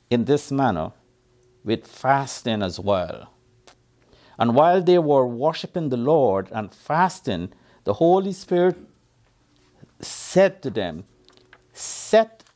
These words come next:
apart for me Barnabas and Saul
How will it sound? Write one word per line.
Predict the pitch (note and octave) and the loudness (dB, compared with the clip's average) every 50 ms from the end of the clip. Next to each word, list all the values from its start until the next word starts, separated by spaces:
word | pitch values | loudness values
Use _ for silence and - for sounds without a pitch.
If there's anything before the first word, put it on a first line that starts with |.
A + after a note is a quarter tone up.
| _ _ | _ _
apart | - C#3 - _ - F#3 F#3 E3+ D3+ - | -4 -4 -4 _ -2 2 2 2 2 0
for | - - C#3 B2+ A#2 | -2 -2 0 0 0
me | A#2 B2 C#3+ F3 F#3 C3+ F#2+ F2+ G#2 B2+ - _ _ _ _ _ _ _ _ _ _ - | 0 0 0 0 0 0 0 -2 -6 -8 -10 _ _ _ _ _ _ _ _ _ _ -12
Barnabas | - - A#2 C3 C3+ C#3+ D3+ C#3+ C#3 D3+ D3 - | 0 2 2 4 4 2 0 0 0 0 -2 -2
and | - C#3+ A#2+ A2 | -6 -6 -6 -4
Saul | - - - - C#3+ C3 A#2+ F#2+ D2+ C2+ - - - | -6 -8 -2 2 2 4 4 2 -2 -4 -10 -12 -18